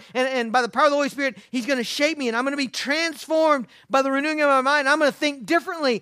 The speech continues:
about money and marriage and, and, and relationships and, and service and occupation and, and, and everything. I'm gonna think different, and, and then I'm gonna put that to the test.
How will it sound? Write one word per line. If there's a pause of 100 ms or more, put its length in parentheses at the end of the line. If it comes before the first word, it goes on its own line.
(160)
about (140)
money
and
marriage
and, (160)
and,
and
relationships
and, (160)
and
service
and
occupation
and, (140)
and,
and
everything. (120)
I'm
gonna
think
different, (180)
and,
and
then
I'm
gonna (280)
put
that
to
the
test.